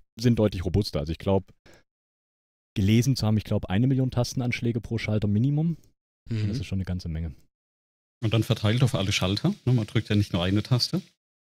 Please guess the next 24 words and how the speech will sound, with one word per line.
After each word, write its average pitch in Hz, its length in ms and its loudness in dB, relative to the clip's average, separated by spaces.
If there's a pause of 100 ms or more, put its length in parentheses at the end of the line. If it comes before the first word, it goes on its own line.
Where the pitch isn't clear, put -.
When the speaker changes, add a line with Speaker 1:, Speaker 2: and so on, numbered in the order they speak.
(800)
Speaker 3:
Aber 104 260 0
wir, 117 220 0
wir 107 180 0
hatten 113 160 4
da 139 140 6
schon 139 160 2
mal 131 80 4
drüber 110 260 0
gesprochen. 104 500 -2 (1200)
Die, 107 320 2
äh, 95 340 -2 (480)
Daniel, 110 240 2
du 120 120 2
hast 113 120 2
doch 135 80 -2
bestimmt - 320 0
auch 98 80 2
noch 107 140 2
so 113 100 2
eine 104 80 2
ganz 107 320 0
alte 98 320 -2
mechanische 98 480 0
Tastatur 98 540 -4